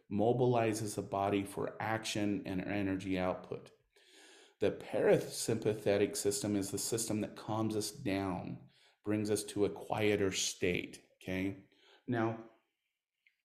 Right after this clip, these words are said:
I wanna talk a little bit about this parasympath-, the, the sympathetic system as we react to stressors in our environment and whatnot, and how it works. Is basically,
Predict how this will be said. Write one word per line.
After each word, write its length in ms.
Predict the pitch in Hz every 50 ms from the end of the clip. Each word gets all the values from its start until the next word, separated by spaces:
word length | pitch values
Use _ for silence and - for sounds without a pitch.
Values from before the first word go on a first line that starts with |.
| _ _ _ _ _ _ _ _ _ _ _ _ _ _ _ _ _ _ _ _ _ - -
I 40 |
wanna 220 | 147 135 139 147 143
talk 380 | 139 - - 131 131 127 131
a 60 | 131 120
little 260 | 113 113 123 131 127
bit 160 | 123 127 123
about 300 | 120 - 110 110 107 -
this 160 | 110 101 -
parasympath-, 800 | - - - 113 107 107 - - - - 120 120 123 120 - - - - -
the, 140 | 117 113
the 220 | 107 - - 101 95
sympathetic 760 | - - - 139 139 - 131 127 - - 113 117 113 - -
system 540 | - - 117 110 - - 113 110 107 104 - -
as 340 | 101 101 104 101 98 -
we 100 | 104 104
react 800 | 101 95 101 101 98 - - - 107 110 110 107 - - - -
to 140 | - 104 101
stressors 720 | 95 - - - - - 110 117 113 - - 113 113 110 107
in 80 | 101 95
our 140 | 92 90
environment 760 | 90 87 90 87 - 107 110 113 107 110 107 110 107 101 - -
and 160 | 98 95 98
whatnot, 600 | 104 - - - 107 107 101 92 92 - - - - - - - - - -
and 160 | - 98 95
how 360 | 95 - 117 120 120 117 - -
it 180 | 113 110 - -
works. 640 | 101 101 104 110 101 - - - - - - - - - _ _ _ - - - - - - - - - - - _
Is 220 | - 113 110 113
basically, 1000 | - - 127 151 180 185 180 - - 139 127 - - 101 104 101 101 101 107 -